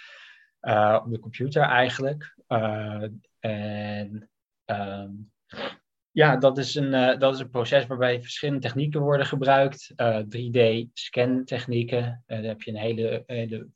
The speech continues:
eh, boel verschillende soorten van. Maar ook handmatig, eh, drie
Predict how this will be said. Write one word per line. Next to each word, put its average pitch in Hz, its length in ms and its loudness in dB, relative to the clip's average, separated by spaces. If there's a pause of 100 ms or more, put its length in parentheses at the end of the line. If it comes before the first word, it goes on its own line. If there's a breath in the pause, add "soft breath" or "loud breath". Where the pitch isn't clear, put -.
(120)
eh, 117 380 -8
boel 113 200 -6
verschillende 110 480 -8
soorten 151 380 0
van. 127 360 0 (540 loud breath)
Maar 123 140 2
ook 120 140 2
handmatig, 120 1000 2
eh, 110 300 2
drie 113 340 -2